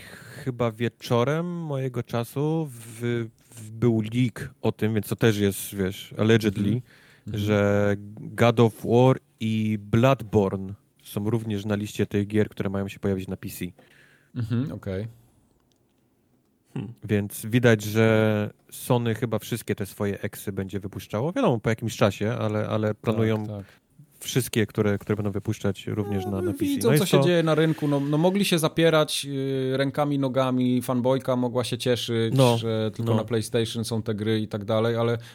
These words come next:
Speaker 2: ale rynek jest taki, a nie inny, zmieniły się trochę czasy i, i Sony,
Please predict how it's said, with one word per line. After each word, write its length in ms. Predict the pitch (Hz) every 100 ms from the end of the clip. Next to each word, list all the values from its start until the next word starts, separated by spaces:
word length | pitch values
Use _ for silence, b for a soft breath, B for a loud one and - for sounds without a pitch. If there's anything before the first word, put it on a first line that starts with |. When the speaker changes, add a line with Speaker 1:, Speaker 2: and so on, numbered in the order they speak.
| -
Speaker 2:
ale 180 | 127
rynek 260 | 143 156 147
jest 140 | 139 -
taki, 220 | - 139
a 40 |
nie 160 | 131 127
inny, 400 | 131 131 135 131
zmieniły 420 | 117 123 135 131
się 120 | 123
trochę 240 | 123 117 120
czasy 520 | 120 117 - 127 117
i, 300 | 120 113 104
i 40 |
Sony, 320 | 117 127 123